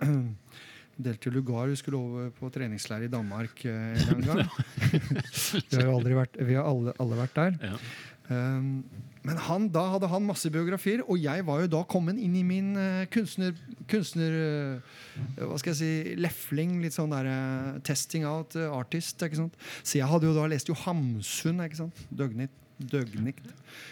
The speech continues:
Speaker 2: Ja.
Speaker 1: Apropos det språket, ikke sant? Jeg leste jo Hamsun, ikke sant? Jeg var, det var jo startet med Sult, og så var det Markens Grøde, vi kjørte hele greia. Og da var Erlandsen der, han kjørte da den.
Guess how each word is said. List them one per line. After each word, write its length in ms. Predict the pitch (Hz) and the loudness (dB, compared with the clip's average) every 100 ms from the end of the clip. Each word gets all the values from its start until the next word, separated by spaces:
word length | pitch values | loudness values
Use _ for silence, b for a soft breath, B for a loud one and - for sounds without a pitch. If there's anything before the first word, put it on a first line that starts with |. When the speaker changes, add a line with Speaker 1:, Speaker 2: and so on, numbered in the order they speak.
| B - | B -2
Speaker 2:
Ja. 140 | 123 | -2
Speaker 1:
Apropos 260 | 143 143 139 | -2 -2 0
det 80 | 131 | -2
språket, 480 | - 127 107 - | -2 -4 -4 -8
ikke 120 | 139 131 | -8 -8
sant? 100 | 135 | -8
Jeg 80 | 139 | -6
leste 240 | 117 147 | -6 -8
jo 60 | - | -6
Hamsun, 640 | 127 113 95 - 135 139 | -6 -6 -6 -6 -4 -4
ikke 200 | 123 113 | -4 -6
sant? 100 | 120 | -8
Jeg 140 | 113 110 | -8 -6
var, 180 | 110 104 B B B B B - | -8 -10 B B B B B -12
det 240 | 143 113 | -6 -2
var 100 | 107 | -2
jo 220 | 104 107 | -2 -2
startet 400 | 104 - 113 101 | -4 -4 -4 -4
med 160 | 107 110 | -4 -4
Sult, 680 | - - 120 123 123 _ 135 | -2 0 2 0 -4 _ -6
og 80 | 117 | -4
så 160 | - 110 | -6 -6
var 160 | 95 | -8
det 140 | 101 104 104 | -8 -8 -6
Markens 400 | 110 107 113 - | -6 -4 -4 -2
Grøde, 460 | - 131 127 123 131 | 0 2 2 0 -2
vi 80 | |
kjørte 240 | - 123 127 | -2 -2 -2
hele 140 | 120 | -2
greia. 100 | 135 - | -2 0
Og 100 | 180 | 0
da 160 | 226 240 | 0 0
var 160 | 269 233 | 0 0
Erlandsen 380 | 196 196 214 185 | 0 -2 0 0
der, 180 | 160 135 B - | 0 -2 B -8
han 240 | 190 185 | -6 -2
kjørte 240 | 202 190 175 | -2 0 0
da 80 | 156 | 2
den. 100 | 143 | 0